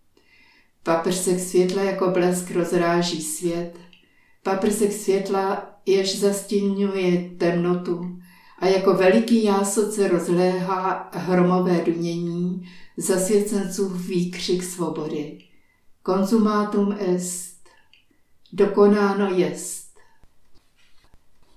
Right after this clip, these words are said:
V krvi se zrodila Šalamounova pečeť, pečeť dvou navzájem prolnutých trojuhelníků. Nuže,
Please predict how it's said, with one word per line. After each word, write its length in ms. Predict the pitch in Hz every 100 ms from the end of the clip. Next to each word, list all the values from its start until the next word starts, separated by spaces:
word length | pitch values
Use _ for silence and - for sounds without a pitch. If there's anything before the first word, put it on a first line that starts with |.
| -
V 240 | - - -
krvi 300 | 202 196 226
se 260 | 226 208
zrodila 540 | 190 180 180 190 202 196
Šalamounova 840 | - 196 190 185 185 180 175 175
pečeť, 720 | - 175 175 - 185 180 - - - _ - -
pečeť 540 | - 208 220 226 185 175
dvou 280 | 180 190 202
navzájem 720 | 185 185 185 180 185 190 185
prolnutých 800 | 180 175 175 180 180 185 180 -
trojuhelníků. 1120 | 165 160 156 165 156 160 156 156 - 160 156 - - - _ _ _ _ _ _ _ _ _ - - -
Nuže, 360 | 202 208 180